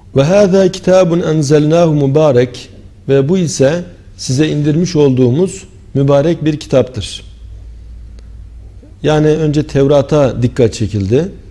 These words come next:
Tevrat şu anda da e, dünyada devam eden, tabileri devam eden, e, bir kitaptır. E, ümmeti Muhammed'e en son kitap, Allah'ın gönderdiği en son kitap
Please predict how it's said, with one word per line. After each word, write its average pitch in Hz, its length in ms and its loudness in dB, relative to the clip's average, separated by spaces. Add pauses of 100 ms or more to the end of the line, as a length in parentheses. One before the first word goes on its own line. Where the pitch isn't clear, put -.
(140)
Tevrat 135 440 0
şu - 160 -6
anda 127 300 0
da 127 340 2 (640)
e, 107 340 0
dünyada 127 600 2
devam 127 300 4
eden, 123 260 0 (680)
tabileri 127 600 2
devam 127 360 4
eden, 120 260 0 (360)
e, 120 240 -2
bir 123 140 2
kitaptır. - 640 -4 (800)
E, 113 360 4 (640)
ümmeti 190 320 2
Muhammed'e 139 640 2 (280)
en 165 160 2
son 139 240 -4
kitap, 120 380 -4 (160)
Allah'ın 135 360 0
gönderdiği 135 480 2
en 131 140 -2
son 117 240 -4
kitap 180 320 -2